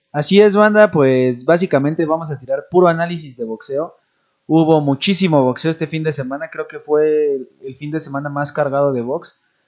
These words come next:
Eh, mucha acción de muchos mexicanos, tanto en las grandes ligas como en las ligas, pues digamos, menores. Eh, principalmente, pues nuestro compa el Eric Vadillo se coronó campeón nacional mosca, tuvimos la chance de estar ahí.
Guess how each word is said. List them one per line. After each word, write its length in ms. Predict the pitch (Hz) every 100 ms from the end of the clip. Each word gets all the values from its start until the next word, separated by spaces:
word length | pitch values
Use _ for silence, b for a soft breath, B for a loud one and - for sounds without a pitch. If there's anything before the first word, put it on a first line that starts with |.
| _ _
Eh, 680 | 127 131 127 127 127 127 127
mucha 280 | 151 185 214
acción 260 | 180 196 214
de 80 |
muchos 320 | 202 208 214 185
mexicanos, 640 | 160 135 - 175 202 220
tanto 240 | 156 143
en 60 | 135
las 120 | 135
grandes 380 | 135 160 170 156
ligas 260 | 160 180 175
como 220 | 143 131
en 60 |
las 160 | 127 123
ligas, 580 | 147 151 147 - - _ _
pues 200 | 139 131
digamos, 400 | 127 139 147 143
menores. 600 | 131 127 160 202 226 - _ _ _ _ _
Eh, 580 | 123 127 123 123 123 123
principalmente, 800 | 147 147 139 - 190 208 220 233
pues 240 | 233 170 143
nuestro 380 | 147 147 139
compa 360 | - 170 185 180
el 80 | 165
Eric 180 | 175 160
Vadillo 360 | 131 135 170
se 140 | 170 143
coronó 440 | 131 127 135 175
campeón 360 | 170 139 147 156
nacional 420 | 147 143 139 147
mosca, 400 | 151 170 - 196
tuvimos 340 | 156 156 160
la 140 | 147 -
chance 280 | 160 160
de 60 | 165
estar 200 | 123 147
ahí. 280 | 147 180